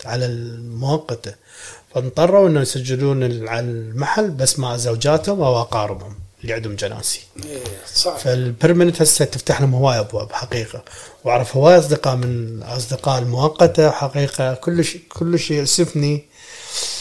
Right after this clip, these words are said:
Speaker 1: الأصدقاء اللي مرفوضين ما لهم حق إنهم الإقامة الدائمة.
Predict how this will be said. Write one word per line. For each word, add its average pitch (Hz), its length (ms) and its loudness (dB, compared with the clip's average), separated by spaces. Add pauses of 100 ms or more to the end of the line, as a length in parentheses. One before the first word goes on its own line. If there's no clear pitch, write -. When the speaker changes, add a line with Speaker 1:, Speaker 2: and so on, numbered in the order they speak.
(240)
Speaker 1:
الأصدقاء 143 680 4
اللي 139 140 6
مرفوضين 135 640 2
ما 135 160 2
لهم 135 140 -2
حق - 340 -4 (320)
إنهم 120 440 0
الإقامة 123 360 0
الدائمة. 117 540 -4